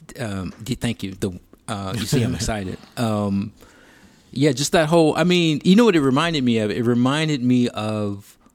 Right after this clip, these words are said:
Speaker 1: um, completely f-, different vibe, but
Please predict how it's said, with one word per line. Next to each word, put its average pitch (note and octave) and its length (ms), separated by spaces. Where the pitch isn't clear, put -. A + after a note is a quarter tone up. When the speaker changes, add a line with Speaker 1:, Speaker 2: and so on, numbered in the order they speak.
Speaker 1:
um, G#2+ 160
completely B2 960
f-, - 160
different A2+ 580
vibe, G2 540
but G#2 300